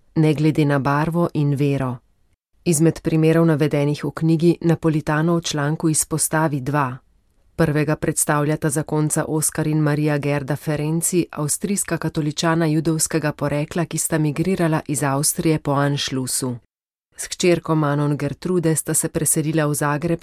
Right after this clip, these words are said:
pri čemer jima je pomagal tamkajšnji nadškof monsignor Stepinac. Vendar pa so leta tisoč devetsto devetintrideset lokalne oblasti, ki so bile že blizu nacizmu,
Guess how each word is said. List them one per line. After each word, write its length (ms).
pri 160
čemer 340
jima 200
je 100
pomagal 480
tamkajšnji 600
nadškof 520
monsignor 580
Stepinac. 800
Vendar 300
pa 120
so 160
leta 280
tisoč 360
devetsto 420
devetintrideset 1040
lokalne 480
oblasti, 500
ki 160
so 160
bile 280
že 140
blizu 380
nacizmu, 680